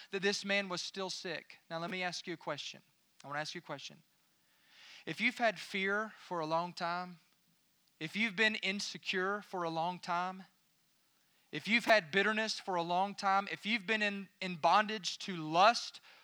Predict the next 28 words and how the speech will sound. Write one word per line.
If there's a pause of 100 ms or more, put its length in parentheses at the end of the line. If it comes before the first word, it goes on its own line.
(120)
for
a
long
time,
here's
the
question. (540)
Do
you
even
want
to
be
healed? (1040)
Do
you
even
want
to
be? (260)
Do
you
want
to
be
freed
from
that?